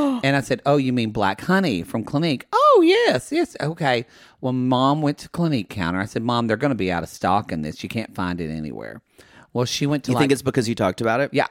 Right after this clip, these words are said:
Speaker 1: she went to, like, three. She had fomo. She got three, went to three Clinique counters. She said she ended up buying a gift with purchase and spending, like, seventy dollars to get the lipstick.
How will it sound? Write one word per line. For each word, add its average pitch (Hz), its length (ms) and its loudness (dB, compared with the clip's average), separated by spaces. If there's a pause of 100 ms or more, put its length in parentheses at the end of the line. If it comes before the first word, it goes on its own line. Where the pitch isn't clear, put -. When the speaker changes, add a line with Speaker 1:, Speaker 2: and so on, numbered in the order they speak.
(100)
Speaker 1:
she - 180 -4
went 160 160 0
to, 160 100 -2
like, 131 240 0
three. 151 400 -2
She - 140 -4
had 160 120 2
fomo. 147 360 0 (260)
She - 160 -8
got - 180 -2
three, 180 560 0
went 165 140 0
to 127 60 -8
three 190 320 2
Clinique 151 400 0
counters. 92 680 -4 (380)
She - 180 -6
said 165 260 2
she 160 160 -2
ended 175 220 4
up 123 140 0
buying 143 280 2
a 131 60 2
gift 135 320 -4
with - 220 -6
purchase 151 480 -2
and 117 100 -8
spending, 139 340 -2
like, 113 220 -2
seventy 156 460 0
dollars 120 540 2
to - 80 -18
get 120 180 -6
the 110 80 -4
lipstick. - 680 -6